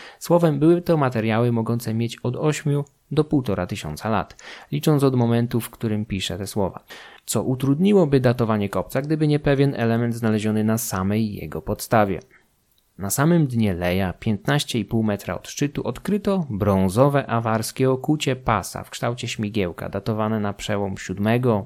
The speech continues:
ósmego wieku naszej ery. Wygląda na to, że właśnie początkiem ósmego wieku rozpoczęto usypywanie kopca z piasków, kamieni, iłów i ziemi wydobywanych na pobliskim terenie. Ktoś z pracujących przy budowie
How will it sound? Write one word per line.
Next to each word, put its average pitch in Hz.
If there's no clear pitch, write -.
ósmego 90
wieku 87
naszej 92
ery. 92
Wygląda 190
na 117
to, 131
że 120
właśnie 127
początkiem 117
ósmego 143
wieku 101
rozpoczęto 123
usypywanie 107
kopca -
z -
piasków, -
kamieni, 107
iłów 127
i 143
ziemi 151
wydobywanych 113
na 110
pobliskim 92
terenie. 104
Ktoś -
z -
pracujących 127
przy -
budowie 95